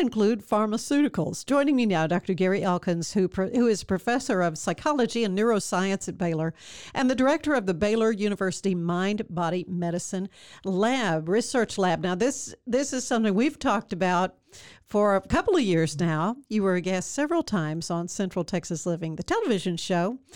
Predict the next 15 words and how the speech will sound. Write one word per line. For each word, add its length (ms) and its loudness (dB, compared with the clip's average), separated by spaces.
but 100 4
we 180 2
only 220 4
had, 160 2
like, 300 0
three 300 2
minutes 480 -2
to, 380 0
to 100 0
talk 340 -2
about, 420 0
you 100 -2
know, 100 2
your 220 0
research, 800 -2